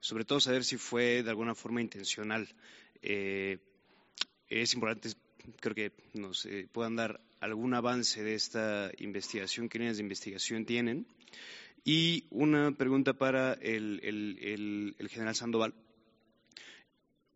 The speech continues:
un poco relacionado con lo que dijo mi compañera Milenio. Eh,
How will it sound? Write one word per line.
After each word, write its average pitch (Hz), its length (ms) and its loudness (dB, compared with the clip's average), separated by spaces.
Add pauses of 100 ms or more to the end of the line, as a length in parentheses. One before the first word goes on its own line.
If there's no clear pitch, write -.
(160)
un - 120 -4
poco 151 220 2
relacionado 127 480 4
con 123 160 -2
lo 117 100 0
que 113 160 -2
dijo 113 240 -2
mi 117 120 0
compañera 110 340 -2
Milenio. 107 500 -2
Eh, 101 500 -2